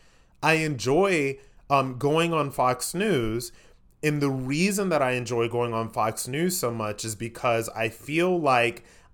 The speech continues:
I can be myself on Fox News. On the shows that I do, I don't feel like I'm being pushed to be somebody that I am not.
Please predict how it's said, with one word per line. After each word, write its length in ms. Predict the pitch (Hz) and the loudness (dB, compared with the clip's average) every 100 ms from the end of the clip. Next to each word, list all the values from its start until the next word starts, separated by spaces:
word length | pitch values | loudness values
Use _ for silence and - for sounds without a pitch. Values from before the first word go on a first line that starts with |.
| - | 2
I 160 | 139 | 2
can 280 | 143 139 123 | 2 -6 -6
be 200 | 113 110 | -4 -4
myself 840 | 107 101 101 - - 151 180 160 - | -4 -8 -6 -4 0 4 4 2 -2
on 240 | - 104 98 | -6 -6 -4
Fox 460 | 104 90 - - | -4 -4 -6 -10
News. 480 | 87 80 - - - - - - - - | -10 -14 -16 -16 -16 -18 -20 -20 -6 2
On 460 | 143 139 135 131 - - | 4 4 2 -2 -10 -14
the 720 | 120 143 131 120 113 113 - _ _ _ _ _ _ _ _ _ - - - - | -4 0 2 2 0 -2 -6 _ _ _ _ _ _ _ _ _ -20 -20 -20 -10
shows 400 | - - 180 185 | 0 6 6 6
that 100 | 165 | 4
I 140 | 131 117 | 2 0
do, 640 | 110 175 156 95 80 - - _ _ - _ _ _ _ _ _ _ _ | 2 4 4 0 -8 -18 -20 _ _ -20 _ _ _ _ _ _ _ _
I 160 | 143 151 | 4 6
don't 220 | 165 185 | 4 0
feel 380 | - 160 160 160 | -6 0 4 4
like 340 | 151 143 135 - | 4 2 0 -4
I'm 340 | 135 139 139 | -2 -2 -4
being 760 | 120 131 131 127 123 117 117 113 - _ _ _ _ _ _ | -4 -4 -2 0 -2 -4 -6 -12 -18 _ _ _ _ _ _
pushed 640 | - 185 151 - - - - - - _ | 2 4 4 0 -6 -10 -16 -20 -20 _
to 240 | - 160 139 | -4 -2 -2
be 420 | 107 156 156 147 | -4 -2 -2 -2
somebody 540 | - 139 120 120 113 | -2 -2 0 0 0
that 200 | 107 110 | 0 -2
I 180 | 107 107 | -2 -2
am 180 | 101 104 | -4 -4
not. 600 | 95 65 - - - | -6 -8 -14 -14 -14